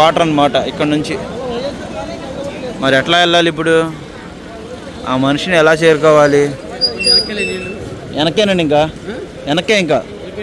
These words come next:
కొంచెం తగ్గినాయిగా మరి. తగ్గుతాయి నిదానంగా, ఒక రోజు పట్టిద్దాం. రేపు సాయంత్రం అవుతాయేమో. ఎలాగండి ఇప్పుడు?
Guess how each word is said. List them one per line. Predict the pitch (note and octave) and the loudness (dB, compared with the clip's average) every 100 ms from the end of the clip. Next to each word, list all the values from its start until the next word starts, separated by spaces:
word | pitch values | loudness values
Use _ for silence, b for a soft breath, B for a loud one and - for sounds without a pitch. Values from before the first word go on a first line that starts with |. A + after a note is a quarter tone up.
| G3 A3+ - - - - - | -8 -10 -10 -12 -10 -10 -2
కొంచెం | A3+ F#3+ F3+ | 0 2 2
తగ్గినాయిగా | F3+ A#3+ A#3 G3+ | 4 4 4 2
మరి. | E3 B2+ A#2+ - F3 G3 B3 - - F#3 - - - C4 B3 A3+ A#3+ A#3+ A#3+ A#3 A3 - - A3 F3 | 0 -2 -6 -12 -10 -10 -10 -10 -10 -10 -10 -10 -12 -14 -12 -12 -12 -10 -10 -10 -10 -12 -12 -10 -4
తగ్గుతాయి | D#3 D#3 G3+ G3+ | -2 0 2 2
నిదానంగా, | F3+ F#3+ G3+ F#3 F3 | 4 2 2 4 4
ఒక | E3 | 6
రోజు | F3+ F#3 | 4 4
పట్టిద్దాం. | F#3 G3 G3 F3+ C#3+ - - - - A#3+ A3+ A3+ A3 G#3 G3+ A3+ - - - - - | 2 4 4 4 2 -6 -14 -14 -12 -12 -10 -10 -10 -12 -12 -12 -14 -14 -14 -14 -6
రేపు | D#3 E3+ | -2 -2
సాయంత్రం | E3+ F3 F#3+ F#3+ F#3 | -2 -4 -4 -2 -2
అవుతాయేమో. | F#3+ G3+ F#3+ D3+ C#3 - G#3+ G3+ G#3+ A3+ G3+ - - G3+ - C4 - B3+ A3 B3+ B3 - D4+ C#4 B3 A#3 A3+ F3+ E3+ G3 A3+ A3 G#3+ B3 F4 C#4 - - - - A3 G#3 F#3+ - - G#3 G#3+ G#3+ - B2 | 0 0 0 -2 -4 -6 -6 -4 -4 -6 -6 -8 -12 -12 -8 -6 -6 -6 -8 -4 -6 -6 -10 -10 -8 -8 -8 -6 -6 -6 -4 -6 -6 -8 -6 -6 -8 -12 -10 -8 -6 -6 -8 -8 -8 -4 -4 -2 -2 2
ఎలాగండి | D3 E3 D#3+ C#3+ | 4 6 4 2
ఇప్పుడు? | B2 B2 | 2 2